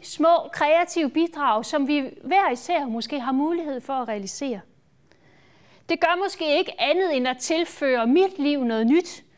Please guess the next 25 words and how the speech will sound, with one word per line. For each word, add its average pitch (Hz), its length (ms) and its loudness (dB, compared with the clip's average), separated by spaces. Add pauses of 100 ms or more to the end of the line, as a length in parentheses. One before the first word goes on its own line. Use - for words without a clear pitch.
(340)
men - 120 -2
det 349 80 2
er 320 40 6
også 320 200 2
godt 294 200 2
nok. 285 280 -2 (1500)
Den 311 140 4
historiske 339 720 2
kreativitet 254 800 -4
derimod, 240 480 0 (1160)
det 381 100 4
handler 392 260 2
om 320 140 0
den 349 180 2
form 339 220 0
for 302 100 -2
kreativitet, 294 800 -2 (300)
der 311 120 0
for 320 120 0
alvor 359 420 2
udgør 339 640 2
et - 140 -4
bidrag 330 440 2
til 240 100 -10
samfundslivet. 262 720 -4